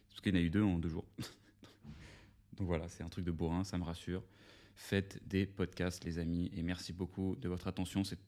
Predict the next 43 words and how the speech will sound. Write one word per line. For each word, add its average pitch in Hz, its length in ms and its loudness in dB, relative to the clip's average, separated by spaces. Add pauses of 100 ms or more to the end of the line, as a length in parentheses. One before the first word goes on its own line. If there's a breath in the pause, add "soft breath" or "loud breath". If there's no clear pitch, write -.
(260)
extrêmement 110 460 4
bizarre 101 440 4 (360 soft breath)
pour - 100 -4
moi 98 120 6
de 92 60 4
me 90 80 8
dire 104 200 2
que 92 80 2
là, 95 80 6
il - 20 2
y 90 60 4
a - 20 6
mille 95 140 4
soixante-quatorze 98 540 -2
personnes 92 420 -2 (460 soft breath)
qui - 120 0
écoutaient, 98 520 2 (1300)
euh, 82 500 0 (220)
moi 95 240 6
qui - 120 -8
sors 101 220 6
un 90 60 6
micro 92 520 4
au 90 80 2
hasard. 92 200 8
Parce - 100 -8
que 107 60 6
là, 113 140 10
là, 101 140 6
je, 87 160 -2
je 80 100 -4
vous 87 60 -2
décris, 95 260 4
je, 85 260 0 (280)
on, 90 200 4
on - 20 8
a 87 60 6
fait 92 100 2
une 92 60 6
soirée, 92 480 4 (680 soft breath)
donc 87 160 -2
hier 110 180 4
soir, 85 320 -2